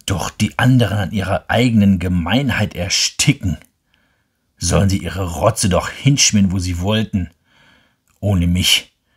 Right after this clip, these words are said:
Ich spielte da nicht länger mit. Ich würde dieser Welt Ade sagen. Ich würde mich umbringen. Und zwar sofort. Als ich diesen Gedanken ausgebrüht hatte,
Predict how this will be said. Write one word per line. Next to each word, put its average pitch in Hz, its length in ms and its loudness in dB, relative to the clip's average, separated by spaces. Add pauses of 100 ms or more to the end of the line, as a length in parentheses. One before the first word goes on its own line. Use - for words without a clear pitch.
(640)
Ich 120 220 2
spielte 98 340 0
da 87 180 2
nicht 87 240 0
länger 87 240 -2
mit. 82 360 -4 (1500)
Ich 107 320 2
würde 87 320 0
dieser 85 380 -2
Welt 82 240 -2
Ade 90 360 -4
sagen. - 460 -8 (880)
Ich - 260 -2
würde 90 200 -2
mich 78 200 -4
umbringen. 85 540 0 (880)
Und - 140 -10
zwar - 220 -4
sofort. - 640 -6 (1600)
Als 90 220 0
ich 95 140 -4
diesen 127 340 2
Gedanken 101 580 -2
ausgebrüht 101 800 -2
hatte, 98 480 -2